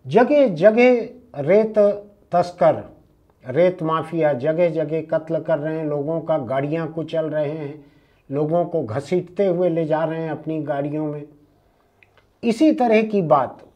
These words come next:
और कई तरह की तस्करी करने वाले लोग करते हैं, जो कि नियमित रूप से जुर्म करते हैं। लेकिन खासकर ऐसे काम जिनमें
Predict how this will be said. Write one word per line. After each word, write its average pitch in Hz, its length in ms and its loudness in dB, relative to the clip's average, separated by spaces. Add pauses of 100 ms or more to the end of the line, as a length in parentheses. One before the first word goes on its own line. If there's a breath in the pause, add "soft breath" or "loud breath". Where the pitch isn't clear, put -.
(160)
और 233 340 4
कई 233 180 4
तरह 214 280 4
की 202 180 -2
तस्करी 185 520 0
करने 175 360 0
वाले 165 320 0
लोग 160 320 -4
करते 151 280 -4
हैं, 170 260 -6
जो 156 140 -2
कि 156 180 -8
नियमित 170 580 -2
रूप 160 200 -4
से 180 240 -8
जुर्म 156 560 -6
करते 123 360 -12
हैं। 117 260 -20 (880)
लेकिन 214 280 0
खासकर 180 800 -2
ऐसे 170 380 -2
काम 180 480 -2
जिनमें 165 540 -2